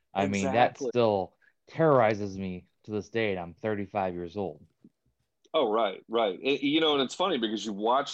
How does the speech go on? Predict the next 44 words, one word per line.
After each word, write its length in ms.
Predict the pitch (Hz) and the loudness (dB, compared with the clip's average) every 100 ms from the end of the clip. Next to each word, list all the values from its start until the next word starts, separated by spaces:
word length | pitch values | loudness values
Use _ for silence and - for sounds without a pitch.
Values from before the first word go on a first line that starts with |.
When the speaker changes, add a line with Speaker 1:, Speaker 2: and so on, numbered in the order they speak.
| 123 | -6
Speaker 2:
this, 320 | 113 113 - - | -4 -4 -4 -12
you 200 | 120 117 | -8 -2
watch 300 | 113 143 139 | 0 0 0
these 240 | 131 110 107 | -2 -2 -2
movies 380 | 117 110 101 | -2 0 -4
as 120 | 104 101 | -6 -8
an 120 | 98 | -6
adult, 340 | 87 113 113 | 0 2 2
and 40 | 101 | 0
you're 120 | 95 | -2
like, 180 | 92 90 | -2 -4
"Man, 240 | 104 101 92 _ _ _ _ _ _ _ _ _ - | -2 -2 -4 _ _ _ _ _ _ _ _ _ -2
I 100 | 110 | 2
don't 300 | 123 117 101 _ - | 2 0 -2 _ -4
ever, 400 | 110 101 101 92 - _ | -2 0 -2 -4 -10 _
I 140 | 120 120 | 0 2
hope 240 | 123 - | 2 0
the 80 | 104 | -4
dinosaurs 640 | 95 110 101 98 104 95 | -2 -2 -4 -6 -6 -6
never 280 | 101 110 104 | -4 -4 -4
come 200 | 101 98 | -4 -4
back." 180 | 98 87 | -2 -2
When 100 | 104 | -2
I 40 | |
was 160 | 165 120 | -2 -4
a 40 | |
kid, 220 | 95 151 160 | -2 0 2
I 40 | |
was 100 | 117 | 2
like, 180 | 123 127 | 0 0
"Man, 220 | 247 262 | 0 2
I 80 | 277 | 2
wanna 240 | 311 285 247 | 2 0 -2
see 200 | 233 185 | -4 -4
dinosaurs. 800 | 196 269 254 214 214 190 165 | 0 0 0 -2 0 0 0
I 80 | 233 | 0
want 180 | 277 208 | -2 0
dinosaurs 680 | 208 269 262 220 202 190 190 | 2 2 4 6 8 8 8
to 100 | 175 | 6
Speaker 1:
<laughs> 20 | |
Speaker 2:
live." 380 | 170 156 135 110 | 6 4 2 -2
And 100 | 113 | -4
now 120 | 135 | -2
I'm 120 | - | 0